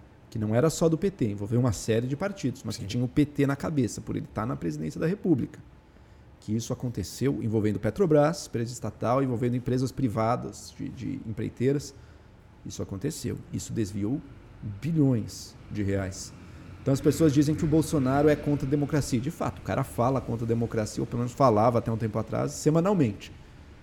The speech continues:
Speaker 1: O Lula não fala contra a democracia.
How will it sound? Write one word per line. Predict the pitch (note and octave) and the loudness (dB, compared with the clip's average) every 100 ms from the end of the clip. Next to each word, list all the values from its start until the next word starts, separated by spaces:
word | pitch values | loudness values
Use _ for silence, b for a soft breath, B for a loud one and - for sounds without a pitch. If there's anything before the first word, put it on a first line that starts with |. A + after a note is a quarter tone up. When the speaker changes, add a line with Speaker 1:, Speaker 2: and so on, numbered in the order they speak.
| - - | -16 0
Speaker 1:
O | D#3 | 4
Lula | D#3 A#3 | 6 6
não | D4 G#4 | 2 -2
fala | - E3+ D3+ B2 | 4 8 10 8
contra | A2 A#2 G#2 | 4 0 -2
a | A2 | -2
democracia. | A2 G#2 G#2 - - G2 | -2 -2 -2 -4 -6 -8